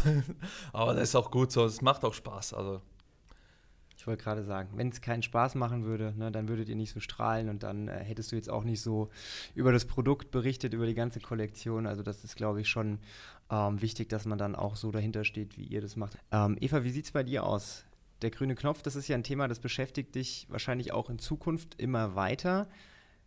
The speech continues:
Speaker 2: Und wir haben ja auch gerade gesagt, da kann man nie so wirklich einen Haken dahinter machen, ne, weil man immer Sachen abhaken kann, aber es kommen immer wieder neue dazu. Aber gibt's da noch weitere Punkte für das Unternehmen außer dem grünen Knopf, die in Zukunft im Fokus stehen?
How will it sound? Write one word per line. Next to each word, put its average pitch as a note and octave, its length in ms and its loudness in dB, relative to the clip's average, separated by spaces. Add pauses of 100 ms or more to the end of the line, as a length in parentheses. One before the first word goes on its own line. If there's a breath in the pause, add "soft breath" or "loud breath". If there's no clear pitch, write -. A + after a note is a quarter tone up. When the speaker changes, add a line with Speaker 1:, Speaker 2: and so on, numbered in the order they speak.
(280)
Speaker 2:
Und A#2 100 0
wir A#2 80 2
haben - 60 2
ja F#2+ 60 4
auch G#2+ 80 2
gerade A2+ 220 2
gesagt, B2+ 300 0
da A2+ 40 -2
kann C3+ 180 -2
man C#3+ 120 0
nie D#3 120 2
so D3 120 2
wirklich B2 240 -2
einen A2+ 140 0
Haken A2 260 -2
dahinter A#2+ 300 0
machen, G2 280 0
ne, A#2 140 0
weil A#2 100 2
man G#2 140 2
immer B2+ 520 0 (140)
Sachen A2+ 500 -2 (260)
abhaken G#2+ 560 0
kann, C3 320 0
aber A2 160 -2
es A2+ 100 -4
kommen A#2 160 -4
immer A#2+ 220 0
wieder A2 140 0
neue G#2+ 260 0
dazu. C#3+ 500 0 (920 loud breath)
Aber B2 160 6
gibt's A#2 220 -4
da B2 80 2
noch G#2+ 200 0
weitere A2 380 -2
Punkte D#3+ 640 -2
für - 200 -6
das C#3+ 160 -4
Unternehmen C3+ 640 -2
außer C3 240 -4
dem B2+ 140 -4
grünen C3 240 -6
Knopf, - 360 -8
die B2+ 200 -6
in A#2 100 -4
Zukunft C3+ 480 -8
im A2+ 120 -6
Fokus - 280 -6
stehen? A3+ 300 -6